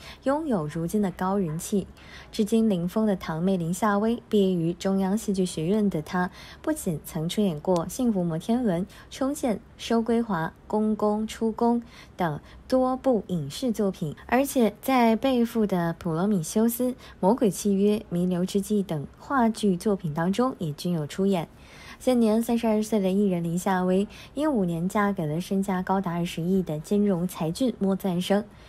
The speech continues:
但近年她老公多次被指欠债，不胜其烦的林夏薇曾在本月十八号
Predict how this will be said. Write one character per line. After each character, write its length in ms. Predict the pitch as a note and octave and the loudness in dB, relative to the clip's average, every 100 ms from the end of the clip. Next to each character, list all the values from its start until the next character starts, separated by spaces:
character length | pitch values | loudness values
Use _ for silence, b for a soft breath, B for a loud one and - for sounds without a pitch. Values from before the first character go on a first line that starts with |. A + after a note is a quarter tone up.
| B B - | B B -4
但 240 | D4 C#4 C4 | 0 2 2
近 180 | C#4 | 2
年 220 | A#3 G#3+ A3+ | 2 2 2
她 100 | A#3+ | 0
老 160 | F#3 | 0
公 180 | E3 G3+ | 0 0
多 200 | G#3 G#3+ | 0 0
次 180 | G#3 G#3 | 0 0
被 180 | G#3 F#3+ | 0 0
指 160 | - | -4
欠 300 | - A3+ G3 | -6 0 0
债， 240 | G3+ A3+ - B B - | 2 0 -2 B B -2
不 100 | G#3+ | 0
胜 200 | D#4 C#4 | 0 -2
其 180 | - G#3 | -2 -2
烦 220 | G3+ F3+ | 0 0
的 80 | F#3+ | 0
林 160 | E3+ | -2
夏 260 | F3 G#3+ F#3+ | -2 0 2
薇 160 | F#3+ G3 | 2 -2
曾 180 | - E3 | -4 -4
在 240 | F#3+ G3 | 0 0
本 280 | F3+ F3 C#3+ | 0 -4 -4
月 100 | E3 | -4
十 140 | F3+ F3+ | -4 0
八 180 | F#3+ | 0
号 240 | A3 A3+ | 0 -2